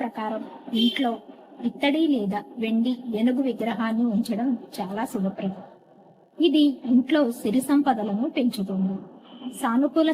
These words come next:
శక్తిని తెస్తుంది. ఇక నాలుగవది హంసల జత. వాస్తు ప్రకారం బెడ్రూమ్లో ఒక జత హంసల విగ్రహాన్ని ఉంచినట్లయితే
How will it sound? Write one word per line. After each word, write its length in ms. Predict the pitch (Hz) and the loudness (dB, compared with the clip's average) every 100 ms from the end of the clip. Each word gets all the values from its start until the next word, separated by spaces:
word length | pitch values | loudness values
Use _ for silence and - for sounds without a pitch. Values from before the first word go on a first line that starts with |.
| 302 | 0
శక్తిని 360 | 190 - 220 285 | -6 -2 -2 0
తెస్తుంది. 480 | 233 - 202 196 196 - - - - - - - - - 302 | -2 -2 0 0 0 -6 -20 -20 -20 -20 -20 -20 -14 -6 0
ఇక 100 | 262 240 - 220 | 0 -2 -4 -4
నాలుగవది 580 | 220 240 269 262 202 208 - - 262 | 0 2 2 0 0 -4 -8 -6 2
హంసల 380 | 247 247 294 254 233 | 4 4 4 2 0
జత. 180 | 170 190 185 - - - - - - 226 | -4 -6 -12 -14 -14 -12 -12 -14 -8 -2
వాస్తు 300 | 233 269 349 - | -2 -2 -4 -2
ప్రకారం 440 | 359 247 226 226 170 202 | -2 0 -2 -4 -6 -4
బెడ్రూమ్లో 520 | 208 196 240 247 214 214 - 226 | -2 0 2 2 2 -2 -4 -2
ఒక 100 | 254 220 | 0 0
జత 240 | 226 330 359 | -2 -4 -2
హంసల 320 | 226 233 294 294 202 | 0 0 0 -2 -2
విగ్రహాన్ని 560 | 196 240 262 269 302 240 | -2 -2 0 2 2 2
ఉంచినట్లయితే 800 | 214 262 226 190 185 185 190 | 2 -2 -4 -4 -4 -4 -2